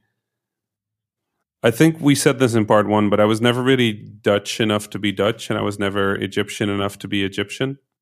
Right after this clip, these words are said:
So it was strange for me to, to always feel out of place. I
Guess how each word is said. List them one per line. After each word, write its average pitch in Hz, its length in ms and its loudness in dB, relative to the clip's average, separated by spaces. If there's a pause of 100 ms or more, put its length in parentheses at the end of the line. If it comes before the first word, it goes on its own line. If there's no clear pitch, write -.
(800)
So 101 580 0 (720)
it 139 160 4
was 170 180 4
strange 185 460 0
for 113 180 0
me 98 300 0
to, 101 400 -2 (100)
to 104 200 0
always 107 500 2
feel 104 260 0
out 101 220 0
of - 160 -10
place. 101 480 -6
I 98 260 -6